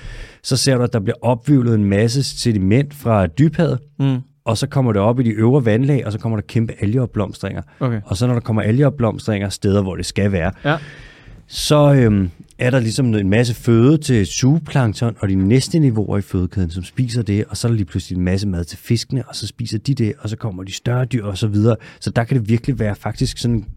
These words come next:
Speaker 1: et grundlag for, at der kommer en masse liv i, øh, i havet,
Speaker 2: Mm.
Speaker 1: at der simpelthen er de her kæmpe storme og sådan, ikke?
Speaker 2: Ja.
Speaker 1: Men, men det sagt, altså, en orkan kan virkelig også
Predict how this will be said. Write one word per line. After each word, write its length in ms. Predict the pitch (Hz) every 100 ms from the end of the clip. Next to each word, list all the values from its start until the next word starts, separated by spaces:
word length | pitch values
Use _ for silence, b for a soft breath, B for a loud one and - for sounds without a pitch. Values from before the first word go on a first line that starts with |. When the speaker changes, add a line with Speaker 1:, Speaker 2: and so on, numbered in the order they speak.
| -
Speaker 1:
et 140 | 117 - -
grundlag 580 | - 98 107 151 160 120
for, 220 | - - 110
at 140 | 110
der 60 | 104
kommer 220 | - 104
en 80 | 95
masse 280 | 107 -
liv 300 | 107 127 143 147
i, 200 | 123 104
øh, 240 | 90 85 87
i 100 | -
havet, 320 | 85 107 123 127 -
Speaker 2:
Mm. 240 | 143 117 101
Speaker 1:
at 120 | 101
der 80 | 95
simpelthen 300 | - 107 104
er 120 | - 117
de 140 | 135
her 160 | 113 101 -
kæmpe 480 | - 139 135 - 143
storme 500 | - 113 80 87 117
og 60 | 135
sådan, 260 | 131 -
ikke? 120 | 151
Speaker 2:
Ja. 60 | 117 - B B B -
Speaker 1:
Men, 160 | 98 92 _
men 160 | 95 92
det 180 | 110 120
sagt, 300 | 98 117 117
altså, 200 | 87 92
en 80 |
orkan 320 | 85 - 107 123
kan 180 | 104 85
virkelig 260 | 101 -
også 200 | 95 95